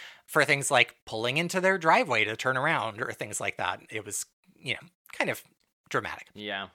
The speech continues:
Speaker 1: Um, in mid-August, the March's cleaning lady recalled that she had seen a book about divorce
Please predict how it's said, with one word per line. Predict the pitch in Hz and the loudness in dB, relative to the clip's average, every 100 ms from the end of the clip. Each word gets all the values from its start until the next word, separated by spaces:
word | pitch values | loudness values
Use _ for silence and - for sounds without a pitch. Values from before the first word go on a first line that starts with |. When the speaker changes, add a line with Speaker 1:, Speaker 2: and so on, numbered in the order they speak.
| - | -2
Speaker 1:
Um, | 160 151 156 | 2 2 0
in | 165 170 | 0 2
mid-August, | 190 220 139 123 123 - - - - - 139 | 4 6 6 6 2 2 -4 -6 -10 -16 -8
the | 131 135 131 135 | 0 2 4 2
March's | 123 165 233 - | 2 2 2 -4
cleaning | - 156 127 120 | -2 -2 0 2
lady | 104 101 107 151 - - | 2 2 -4 -6 -8 -14
recalled | 135 143 - 131 127 120 127 - | -2 -2 2 2 4 2 -4 -8
that | 127 131 | 0 0
she | - 135 | 2 0
had | 139 | -2
seen | - 143 | -4 -2
a | 143 | 0
book | 123 123 - | 0 -2 0
about | 123 104 - | 0 0 -4
divorce | 107 120 120 120 | -8 -4 -2 -2